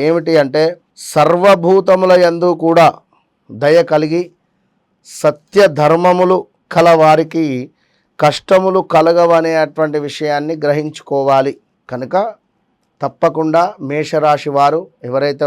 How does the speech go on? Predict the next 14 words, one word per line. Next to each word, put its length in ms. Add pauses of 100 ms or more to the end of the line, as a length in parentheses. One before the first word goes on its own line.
ఉన్నారో 360 (680)
వారు 320
దత్తాత్రేయ 800
స్వామి 320 (140)
ఆరాధన, 400 (920)
ఈశ్వరునికి 600
సంబంధించినటువంటి 840 (120)
అభిషేకాలు, 600 (680)
శనేశ్వరునికి 680 (100)
సంబంధించినటువంటి 800 (100)
జపాలు, 380 (100)
హోమాలు 500
చేసుకోవడం 640
వల్ల 180